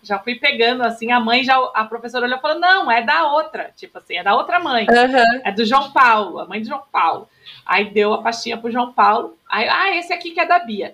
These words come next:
Speaker 1: Gente, eram umas folhas tudo ra-, tudo rabiscada, Bia, nossa, uma letra horrorosa, juro, juro. E eu fiquei assim,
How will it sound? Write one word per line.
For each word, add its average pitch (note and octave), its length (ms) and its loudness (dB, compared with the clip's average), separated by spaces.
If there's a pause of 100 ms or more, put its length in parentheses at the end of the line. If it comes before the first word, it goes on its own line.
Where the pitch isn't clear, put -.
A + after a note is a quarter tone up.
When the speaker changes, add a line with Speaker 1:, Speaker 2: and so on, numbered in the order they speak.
Speaker 1:
Gente, G#3+ 480 -4
eram G#3+ 120 -2
umas G3+ 260 -4
folhas G3 300 -2 (120)
tudo G#3+ 380 2
ra-, G#3+ 260 0 (380)
tudo G#4 240 6
rabiscada, A#3+ 760 0
Bia, C#4 240 -2
nossa, E4 280 2
uma E4 120 6
letra D#4 380 4
horrorosa, D4 1040 2
juro, C#4 380 -4
juro. G#3+ 460 0
E C4+ 60 -6
eu C#4+ 140 6
fiquei C#4+ 180 4
assim, - 260 -2